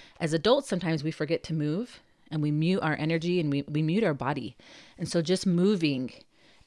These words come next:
that's why exercising is so huge, and just owning that physical space so the energy can fill that whole space and go out and fill the aura, and you'll be supported just through some movement. So that's been really, really neat to watch.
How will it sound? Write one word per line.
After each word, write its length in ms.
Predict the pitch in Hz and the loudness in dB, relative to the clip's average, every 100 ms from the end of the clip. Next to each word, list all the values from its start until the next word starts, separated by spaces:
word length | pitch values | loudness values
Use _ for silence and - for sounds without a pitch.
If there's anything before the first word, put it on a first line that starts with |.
| - | -2
that's 180 | 190 - | 0 2
why 80 | 180 | 0
exercising 680 | 190 - 185 170 156 147 147 | 0 0 -4 0 0 -2 -4
is 100 | 139 | -6
so 160 | 151 | -6
huge, 580 | 143 - 151 143 131 - | -6 -4 -4 -4 -6 -8
and 140 | - 156 | -6 -4
just 160 | 180 - | -4 -2
owning 560 | 170 185 175 151 147 - | -2 0 0 -2 -4 -6
that 180 | 143 127 | -6 -8
physical 520 | - 185 180 - 131 | -4 -4 -4 -4 -6
space 380 | - - 71 - | -6 -8 -8 -6
so 100 | 151 | -6
the 160 | 139 - | -6 -2
energy 340 | 170 165 147 | -2 -2 -4
can 160 | - 135 | -4 -8
fill 300 | - 160 135 | -4 -2 0
that 140 | 117 | -4
whole 260 | - 175 196 | -2 -2 -2
space 520 | - 135 127 139 - | -2 0 0 -4 -8
and 100 | 147 | -6
go 220 | 143 139 135 | -2 0 0
out 140 | 131 | 0
and 100 | 135 | -4
fill 140 | 139 | -6
the 80 | 127 | -4
aura, 300 | - 143 131 | -2 -2 -2
and 260 | - 120 113 - - - | -4 -6 -8 -12 -20 -10
you'll 160 | 151 196 | -2 0
be 140 | 175 | 0
supported 600 | 135 - - 131 131 123 | -4 -6 -4 0 -2 -2
just 280 | - 143 - | -4 -4 -6
through 300 | - - 147 | -18 -8 -8
some 180 | - 127 | -6 -4
movement. 320 | 135 107 - - | -4 -6 -12 -12
So 140 | - | -4
that's 200 | 147 202 | 0 0
been 220 | - 143 | -2 -4
really, 280 | 143 165 160 | 0 0 0
really 240 | 131 123 120 | -2 -6 -6
neat 200 | 131 - | -8 -8
to 80 | 120 | -8
watch. 340 | 113 - - | -8 -10 -18